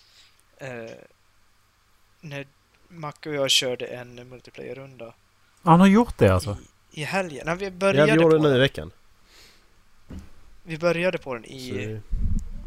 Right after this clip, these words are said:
Speaker 1: i onsdags?
Speaker 3: Ja.
Speaker 1: Ja, ja.
Speaker 3: Ja,
Speaker 1: Det var
Speaker 3: onsdags var det.
Speaker 1: bara, bara en och en halv timme och jag kände lite som du sa om, eh, Total War, att det var en,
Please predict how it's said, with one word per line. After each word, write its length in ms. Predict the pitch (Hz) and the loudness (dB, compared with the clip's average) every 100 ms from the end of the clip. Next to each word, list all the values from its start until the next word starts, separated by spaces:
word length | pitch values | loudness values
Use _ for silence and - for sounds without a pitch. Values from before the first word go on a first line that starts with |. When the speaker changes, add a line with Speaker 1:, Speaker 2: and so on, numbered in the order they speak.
| - - - - - - - - - - | -14 -10 -10 -10 -14 -16 -14 -4 -2 -2
Speaker 1:
i 60 | - - - - - | -8 -14 -18 -20 -16
onsdags? 720 | 208 269 285 - 294 - - - - - - - - _ _ _ | -16 -10 -10 -8 -6 -8 -10 -16 -20 -20 -20 -20 -20 _ _ _
Speaker 3:
Ja. 100 | - 156 160 | -6 0 2
Speaker 1:
Ja, 320 | 175 233 240 - | 2 -2 -8 -8
ja. 280 | 190 214 220 _ _ _ _ | -6 -6 -8 _ _ _ _
Speaker 3:
Ja, 160 | 131 147 | 2 4
Speaker 1:
Det 60 | |
var 60 | 190 | 4
Speaker 3:
onsdags 220 | 185 165 | 2 2
var 120 | 220 214 | 4 4
det. 60 | |
Speaker 1:
bara, 180 | 202 185 | 4 2
bara 240 | 196 214 | 2 2
en 240 | 202 185 185 | 2 -2 -6
och 40 | |
en 60 | 175 | -8
halv 120 | 180 | -10
timme 360 | - 180 190 151 | -10 -10 -8 -8
och 400 | 147 151 151 151 165 | -6 -6 -6 -10 -6
jag 180 | 170 165 | -2 -2
kände 480 | 175 165 170 190 - - _ _ _ _ _ _ | -2 -6 -8 -10 -10 -20 _ _ _ _ _ _
lite 240 | 180 175 | -6 -4
som 160 | 160 170 | -6 -8
du 160 | 165 156 | -6 -4
sa 220 | 165 147 | -4 -6
om, 360 | - 147 139 | -10 -12 -12
eh, 180 | 135 131 | -10 -10
Total 300 | - 147 147 151 | -12 -18 -14 -10
War, 160 | 143 | -8
att 280 | 123 - - 139 | -10 -10 -14 -12
det 200 | 151 151 | -12 -8
var 280 | 151 143 135 | -2 -2 -2
en, 280 | 139 135 | -8 -14